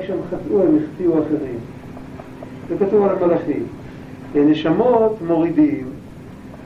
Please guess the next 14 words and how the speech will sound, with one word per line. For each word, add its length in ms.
ואם 180
הם 100
חוטאים, 380
באים 240
אליהם 220
בטענות. 520
לא 120
אומרים, 300
"הם 140
לא 80
יכולים." 520
על 120
המלאכים, 460
כאילו, 320